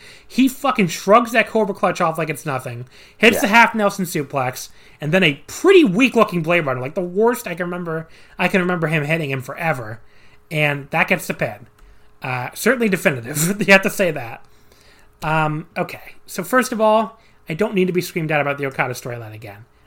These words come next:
Speaker 1: I get the Okada storyline. This was just not, yet another, not all that great match.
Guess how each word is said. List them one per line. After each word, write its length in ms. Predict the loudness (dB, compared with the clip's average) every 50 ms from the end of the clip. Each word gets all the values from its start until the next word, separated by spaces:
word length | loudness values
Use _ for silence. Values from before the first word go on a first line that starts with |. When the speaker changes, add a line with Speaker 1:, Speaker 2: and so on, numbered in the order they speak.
| _ _ _ -12
Speaker 1:
I 60 | -10
get 280 | -2 0 0 0 0 -2
the 120 | -4 -4
Okada 280 | -2 -2 -2 -2 -2 -4
storyline. 600 | -6 -10 -12 -12 -12 -14 -14 -16 -16 -18 -20 -20 -20 _ _ _ _ _ _ _ _ -10
This 160 | -8 -6 -6
was 100 | -8 -6
just 220 | -6 -6 -6 -6
not, 400 | -4 0 2 2 2 2 0 -6 -14 -12
yet 260 | 2 4 4 4 4
another, 540 | 2 2 2 4 4 4 4 4 2 0 -4 -14 -20 _ _ _
not 220 | 2 2 4 4
all 140 | 2 0 0
that 180 | 0 0 -2 -2
great 180 | -4 -6 -6
match. 440 | -8 -14 -14 -14 -14 -14 -16 -18 -18